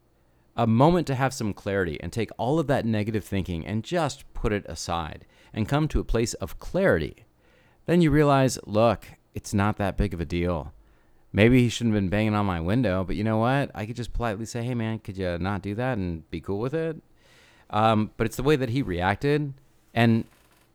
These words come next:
I, I say this to my, I teach eighth graders. I say this to my kids all the time. Every single one of us, we're all one bad decision away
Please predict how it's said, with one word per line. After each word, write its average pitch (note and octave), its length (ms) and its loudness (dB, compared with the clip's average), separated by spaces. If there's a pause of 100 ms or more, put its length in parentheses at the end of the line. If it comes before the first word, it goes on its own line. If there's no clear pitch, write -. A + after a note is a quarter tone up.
(120)
I, A2+ 160 -6
I F3+ 140 -2
say D3 200 0
this G#2 180 -4
to - 80 -6
my, F2+ 280 -4 (100)
I G2 160 -10 (280)
teach - 220 -8
eighth E2 180 -4
graders. E2 340 -8
I E2 60 -6
say C3+ 180 -2
this G#2+ 140 -4
to - 100 -6
my F#2 120 0
kids F2 220 -4
all F2 140 -2
the F#2 100 -8
time. F2+ 280 -4 (120)
Every E3 180 -4
single F#2 240 -4
one F2 180 -2
of G2 80 -2
us, - 340 -12 (540)
we're D3+ 340 4
all G2+ 360 6
one G2+ 580 2 (280)
bad A2 320 -2
decision F#2 440 -4
away E2 480 -2